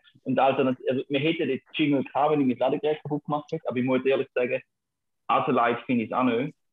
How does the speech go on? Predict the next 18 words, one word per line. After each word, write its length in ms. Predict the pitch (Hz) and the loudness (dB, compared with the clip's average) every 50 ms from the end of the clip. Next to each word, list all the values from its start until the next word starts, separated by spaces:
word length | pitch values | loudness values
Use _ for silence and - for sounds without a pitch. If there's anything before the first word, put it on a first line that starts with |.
| _ _ _ _ _ _ _ _ _ _ - | _ _ _ _ _ _ _ _ _ _ -2
dass 240 | 123 117 - - 127 | -2 -2 -2 0 0
ich, 340 | 123 120 117 117 107 - - | 2 2 2 2 0 0 0
dass 140 | 120 113 127 | 0 2 2
wir 140 | 127 120 | 2 2
jetzt 160 | 113 117 117 - | 2 2 0 0
da 140 | - 113 113 | -2 -2 -2
so 80 | 113 104 | -2 -4
den 100 | 107 101 | -8 -8
Kanon 420 | - - 120 123 131 127 127 120 117 | -6 -4 -2 0 2 2 2 2 0
machen, 300 | 104 98 98 - 98 - _ _ - | 0 -2 -4 -6 -10 -14 _ _ -2
den 80 | 117 110 | 2 4
Lag-Kanon, 880 | 110 117 120 127 131 127 - - - - - 107 104 104 104 101 101 | 4 4 6 4 4 2 -2 -8 -8 -4 -2 0 0 0 -2 -4 -4
den, 160 | 104 104 101 - _ - | -4 -4 -4 -4 _ -6
den, 120 | 107 98 _ _ _ _ - | -6 -6 _ _ _ _ -2
den, 160 | - 104 87 - | -2 -2 -2 -2
den, 140 | - 104 - - | -4 -4 -4 -2
den 140 | - 110 107 - - | -2 -4 -4 -4 -2
Ping-Unterschied-Kanon. 2250 | - 135 139 151 156 156 147 143 131 - _ _ _ _ _ _ _ _ _ _ - 131 131 131 120 123 123 - 120 117 113 - - - 107 104 101 101 98 95 98 95 | 0 2 4 4 4 2 2 0 -2 -4 _ _ _ _ _ _ _ _ _ _ -2 0 2 2 2 0 0 -2 0 -2 -2 -2 -4 -6 -6 -4 -4 -4 -6 -8 -10 -12